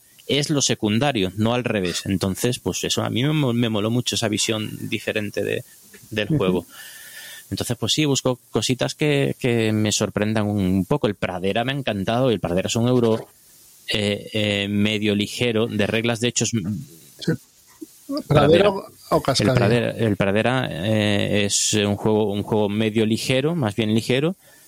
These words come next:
Speaker 1: pero que, coño, que tiene su, o sea, a medida que va avanzando, los últimos turnos son, le tienes, lo tienes que pensar bien, ¿eh? Y te puedes pisar mucho.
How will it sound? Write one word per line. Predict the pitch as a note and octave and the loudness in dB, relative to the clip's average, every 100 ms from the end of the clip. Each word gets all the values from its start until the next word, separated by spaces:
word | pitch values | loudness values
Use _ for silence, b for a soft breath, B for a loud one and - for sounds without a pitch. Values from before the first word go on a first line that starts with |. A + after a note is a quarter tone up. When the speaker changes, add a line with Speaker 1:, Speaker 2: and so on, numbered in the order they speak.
| b - | b -2
Speaker 1:
pero | - G3+ G3 | 0 2 0
que, | - F#2 E2+ E2 D#2 | 2 0 2 0 0
coño, | - D#2+ C3 | -2 0 0
que | G2 D#2 | -2 -4
tiene | F2+ G#2 | 0 2
su, | B2+ D#3+ C#3+ A#2+ G#2+ F#2+ F#2 | 2 4 4 4 4 2 2
o | F2 | 0
sea, | G2+ | -2
a | |
medida | F#2+ F2 A2 | 0 2 2
que | B2+ | 0
va | C3 | 0
avanzando, | B2 G#2 F#2+ F2+ F#2 A#2+ | 0 2 2 2 2 2
los | C#3 A#2 | 0 -2
últimos | F#2 F#2+ F#2+ | -2 0 0
turnos | - G2 B2+ | 0 0 0
son, | E3 D3 B2+ G#2 G2+ F#2 F2 F2 F2 | 2 2 2 0 0 0 0 2 2
le | F2 | 0
tienes, | F2 F#2+ A2 G2 | -2 -2 0 -2
lo | E2+ | -2
tienes | G#2+ - | -2 0
que | C3+ | -2
pensar | A2 - F2 | -2 0 0
bien, | A#2+ B2 G2+ | 2 2 0
¿eh? | B2 G#2+ | 0 0
Y | G#2+ | 0
te | - | 0
puedes | A2 G#2+ | 0 -2
pisar | - A2+ F#2+ | -2 -2 -2
mucho. | F2+ A#2+ - | -2 -2 -2